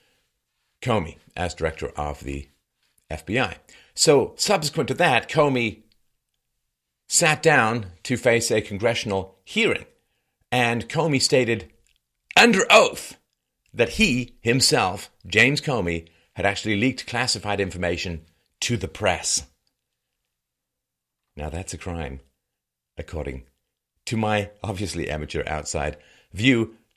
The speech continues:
Leaking classified information to the press, I've seen people go to jail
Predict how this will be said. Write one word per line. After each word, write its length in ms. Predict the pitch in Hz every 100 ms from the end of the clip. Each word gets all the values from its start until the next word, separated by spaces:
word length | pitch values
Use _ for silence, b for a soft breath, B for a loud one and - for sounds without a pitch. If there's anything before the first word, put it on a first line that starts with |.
| -
Leaking 440 | 78 123 202 190 151
classified 480 | 165 165 - 135
information 460 | 135 131 127 123 104
to 60 | 87
the 60 |
press, 460 | 85 127 107 104 - _ _ _ _
I've 220 | 69 73
seen 240 | - 87 85
people 240 | 87 90
go 140 | 87
to 80 | 92
jail 340 | 98 82 69